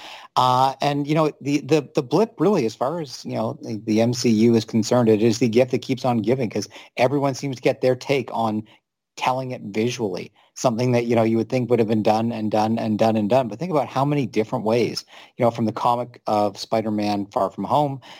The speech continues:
to, uh, to this, which was probably the creepiest, uh, s-, creepiest or second creepiest. I remember, uh, Monica Rambeau, uh, had a very creepy, uh, you know, um, blipping scene as well.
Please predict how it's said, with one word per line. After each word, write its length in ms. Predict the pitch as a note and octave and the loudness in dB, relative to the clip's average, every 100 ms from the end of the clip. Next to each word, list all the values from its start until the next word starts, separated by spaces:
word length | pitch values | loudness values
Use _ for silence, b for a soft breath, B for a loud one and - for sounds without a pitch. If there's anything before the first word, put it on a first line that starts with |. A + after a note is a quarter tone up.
| B | B
to, 420 | - C#3 B2 A#2 A2 | -4 2 4 4 2
uh, 180 | G#2 G#2 | 2 -2
to 100 | G#2 | -4
this, 260 | D3+ D3 | -4 -2
which 160 | A#2 - | -6 -2
was 240 | A#2 G#2+ B2+ - _ _ | -4 -2 -8 -10 _ _
probably 320 | C#3+ G#3 B3 | -2 -2 -2
the 100 | C#3+ | -6
creepiest, 680 | - - F3+ - F2+ - - - | -4 -4 -4 -4 -6 -8 -14 -6
uh, 100 | B2+ B2+ B | -6 -6 B
s-, 120 | - - - | -10 -8 2
creepiest 320 | C4+ A#3+ G3+ | 4 4 2
or 80 | F#3+ | -2
second 320 | C#3 D#3+ C#3+ | -2 -2 -2
creepiest. 380 | A2 - - - | -6 -6 -8 -4
I 40 | |
remember, 400 | A2+ A#2 A2+ A2 | 0 2 4 4
uh, 220 | G#2+ G#2 G#2 | 2 0 2
Monica 380 | G#2 A2 G#2 | 2 2 0
Rambeau, 480 | G#2 G#2 G2 F2 - _ B B B | 0 0 0 -2 -4 _ B B B
uh, 480 | - A2+ G#2 G2+ G#2 | 0 0 2 0 -2
had 220 | - A2 | -4 -4
a 80 | G#2 | -4
very 260 | F#2+ G#2+ G2+ | 0 0 0
creepy, 540 | - A2+ - G2+ F#2+ | 0 -2 0 0 2
uh, 320 | F#2+ F#2 F2+ | 4 4 2
you 160 | - G2+ | -2 -2
know, 240 | F#2 F2+ - | -2 -2 -2
um, 380 | F#2+ F2+ F#2 | -2 -2 -4
blipping 440 | - A2+ A2+ G#2+ G2+ | -4 0 0 2 -2
scene 240 | - A2 | 0 0
as 160 | G2 F2 | 0 0
well. 380 | G2 G2 - | 2 2 0